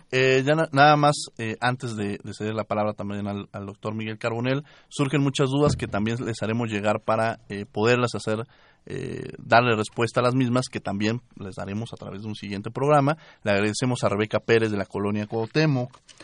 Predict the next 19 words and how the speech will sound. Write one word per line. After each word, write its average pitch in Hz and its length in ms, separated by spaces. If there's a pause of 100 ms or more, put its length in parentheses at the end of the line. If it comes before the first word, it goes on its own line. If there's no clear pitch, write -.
(200)
a 104 100
Jorge 117 320
Hinojosa 110 600
de 98 80
Coyoacán, 135 640 (600)
a 104 160
David 113 360
Cuevas 120 380
de 107 100
Portales 123 840
y 123 380
a 101 100
David 104 300 (220)
Rivera 104 520
desde 101 300
el 92 80
estado - 260
de 92 140
Oaxaca, 120 500